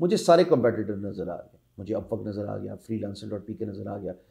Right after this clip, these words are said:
फ्रीलांस पाकिस्तान, ट्रू लांसर, जितने भी फ्रीलांस मार्केट प्लेसेस हैं, Fiverr, अ, सेवी डॉट पी के, ये मुझे नहीं मालूम ये कौन सी वेबसाइट है,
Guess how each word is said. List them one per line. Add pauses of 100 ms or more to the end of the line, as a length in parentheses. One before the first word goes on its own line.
(200)
फ्रीलांस
पाकिस्तान,
ट्रू
लांसर,
जितने
भी
फ्रीलांस
मार्केट
प्लेसेस
हैं, (340)
Fiverr, (380)
अ,
सेवी
डॉट
पी
के,
ये
मुझे
नहीं
मालूम
ये
कौन
सी
वेबसाइट
है,